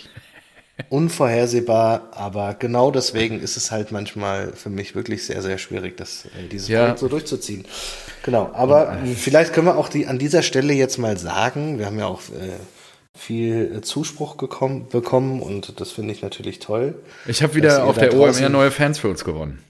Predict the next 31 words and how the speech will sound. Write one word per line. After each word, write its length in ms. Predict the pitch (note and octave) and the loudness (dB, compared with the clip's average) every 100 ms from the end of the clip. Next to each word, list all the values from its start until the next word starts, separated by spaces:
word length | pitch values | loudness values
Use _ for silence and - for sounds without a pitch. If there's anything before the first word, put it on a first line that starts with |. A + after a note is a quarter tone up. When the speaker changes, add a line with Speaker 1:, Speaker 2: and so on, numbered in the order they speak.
| _ | _
Speaker 1:
Da 120 | F#2 | -8
komme 200 | F2 F#2+ | -6 -6
ich 60 | F2+ | -4
Speaker 2:
Ah, 40 | |
Speaker 1:
gleich 140 | F#2 F2+ | -2 -4
Speaker 2:
echt? 120 | - | -6
Speaker 1:
zu. 160 | F2+ C2+ | -8 -8
Speaker 2:
Ja, 80 | A#2 | -6
Speaker 1:
Ja, 80 | A#2+ | -4
Speaker 2:
geil. 160 | D#3+ | -2
Speaker 1:
klar. 220 | B2 C3 - - - - | -2 -4 -6 -14 -14 -12
Ja, 40 | F2+ - | -10 -6
klar. 120 | A#2+ | -2
Speaker 2:
Okay, 140 | C#3+ | -2
bin 120 | G2+ A#2+ | -2 -4
ich 60 | |
Speaker 1:
Ich 60 | - | -4
bin 180 | D3 G2+ | -2 0
Speaker 2:
gespannt. 120 | G#2 | 0
Speaker 1:
ja 140 | G2+ | 0
hier 240 | F#2+ G2+ F#2+ | 0 0 4
guerillamäßig 680 | G#2 A#2 C3+ G#2+ G2 G2 G2 | 4 6 6 4 2 -2 -2
unterwegs 400 | G2 G2 G#2 - | -2 -4 -4 -8
gewesen. 360 | D#2+ D#2+ D#2+ - - | -8 -10 -12 -14 -2
Speaker 2:
<laughs> 840 | C#3+ C#3+ - - - - - - | 0 0 -4 -12 -12 -12 -12 -14
Schön 240 | - D3 C#3 | -2 2 4
Rasenball-Sport-T-Shirt 1300 | B2 C#3 C#3 C3+ C3 - D3+ - D#3+ D#3+ D#3+ E3 - | 6 6 6 6 4 2 2 2 -2 -2 0 0 0
angehabt. 500 | C#3+ D#3 D#3+ - - | 0 2 2 0 2
Speaker 1:
<laughs> 0 | |
Ja, 240 | B2+ C3 D3+ - - - - - - - - | 4 4 2 -8 -12 -10 -10 -10 -14 -18 -4
genau. 520 | - - B2+ G#2+ - | -2 4 4 4 -2